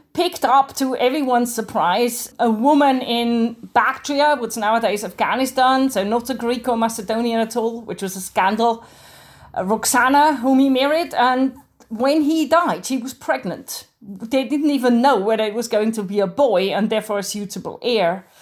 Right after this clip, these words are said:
So he dies without an heir. He's not actually determined anyone to take over from him as a regent or as a successor.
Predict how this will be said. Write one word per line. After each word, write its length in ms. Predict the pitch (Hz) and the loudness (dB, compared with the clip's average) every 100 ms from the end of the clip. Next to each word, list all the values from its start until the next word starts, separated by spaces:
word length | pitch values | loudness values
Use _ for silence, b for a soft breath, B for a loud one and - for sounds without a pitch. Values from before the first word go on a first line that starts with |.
| B B B | B B B
So 420 | - 269 269 - | 4 4 4 0
he 160 | - 277 | -4 -2
dies 500 | 277 269 330 349 - | 0 -2 -2 -4 -6
without 420 | 294 277 262 262 | -4 0 0 0
an 100 | 262 | -4
heir. 420 | 202 175 240 392 _ _ _ _ | -2 -2 -2 -4 _ _ _ _
He's 300 | - 269 247 | 0 2 4
not 540 | 269 269 330 381 - - - | 4 4 4 -2 -10 -10 0
actually 580 | 262 311 - 311 262 | 0 0 -2 -2 -2
determined 720 | 240 262 - 247 247 233 226 - | -4 -6 -2 0 2 0 -2 -6
anyone 520 | - 311 359 247 226 226 | -2 0 0 0 0 -2
to 120 | 233 | -4
take 260 | 247 220 | -2 0
over 260 | 226 226 196 | 0 0 -2
from 280 | 190 208 208 | -2 -2 0
him 220 | 196 277 | 0 0
as 180 | - 214 | 2 2
a 80 | 208 | 2
regent 540 | 202 226 277 285 359 | 0 -2 0 -2 -2
or 520 | 247 208 208 214 214 B B B | -4 0 2 2 0 B B B
as 180 | 240 247 | 0 2
a 80 | 247 | 0
successor. 640 | 254 - 196 190 247 302 | -4 -4 -4 -2 -2 -2